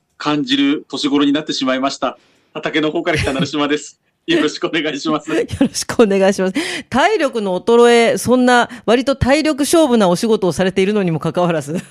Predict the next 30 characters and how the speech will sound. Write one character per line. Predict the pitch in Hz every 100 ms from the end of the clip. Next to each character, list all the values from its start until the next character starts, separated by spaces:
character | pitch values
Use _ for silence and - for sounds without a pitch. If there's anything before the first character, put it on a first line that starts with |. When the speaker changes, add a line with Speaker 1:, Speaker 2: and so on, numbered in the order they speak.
| -
Speaker 2:
<laughs> | 277 190
ど | 208
う |
さ | 202
れ | 220
ま | 202
し | 190
た？ | - -
Speaker 1:
は | 190
い。 | 214 - - - 339 - 330 -
あ | - 160
の | 220
で | 175
す | 277
ね、 | 277 135
Speaker 2:
<laughs> |
は | 139 165 143
い。 | 143
Speaker 1:
い |
や、 | 139
今 | 147 190
ま | 269
で | 262
だ | 214
っ | -
た | 135
ら、 | 120 110
あ | 120
の | 127
ー、 | 120 120 117 117